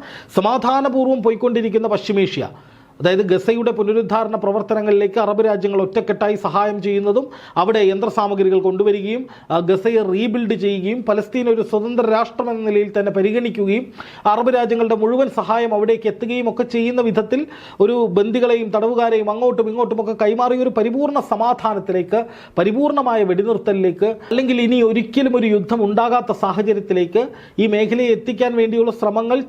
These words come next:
തുടങ്ങി അത് വിജയകരമായി മുന്നോട്ട് പോകുന്നതിനിടയിലാണ്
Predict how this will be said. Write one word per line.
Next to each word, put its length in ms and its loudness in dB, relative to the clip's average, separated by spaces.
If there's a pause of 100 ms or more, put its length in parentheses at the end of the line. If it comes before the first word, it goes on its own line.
തുടങ്ങി 520 0
അത് 140 0
വിജയകരമായി 720 0
മുന്നോട്ട് 420 2
പോകുന്നതിനിടയിലാണ് 1160 2